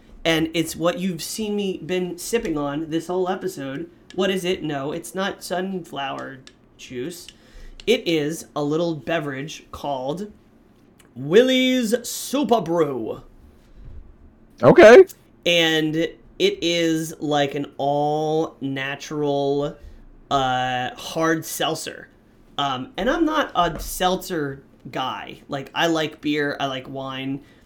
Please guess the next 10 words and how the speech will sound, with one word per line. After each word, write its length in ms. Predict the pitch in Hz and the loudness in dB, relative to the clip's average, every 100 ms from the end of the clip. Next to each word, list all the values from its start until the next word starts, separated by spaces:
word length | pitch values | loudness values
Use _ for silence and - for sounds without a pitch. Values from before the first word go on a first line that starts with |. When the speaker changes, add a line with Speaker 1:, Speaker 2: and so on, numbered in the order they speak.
| - - | -12 -4
Speaker 1:
I 60 | |
don't 100 | 156 | 0
really 180 | 160 151 | 0 0
drink 260 | 139 143 139 | -2 -6 -6
seltzer. 640 | 139 143 160 180 185 - - - - - - | -8 -8 -6 -4 -4 -8 -20 -20 -20 -18 -14
But, 460 | 131 151 143 - - _ _ _ _ - | -8 -4 -4 -6 -14 _ _ _ _ -2
A, 440 | 170 160 170 220 160 | 0 0 0 -2 -4
these 240 | 170 180 | -4 -2
are 80 | 165 | -4
delicious. 1080 | 135 156 131 127 135 - - - - - | -4 -6 -6 -8 -8 -8 -10 -12 -14 -16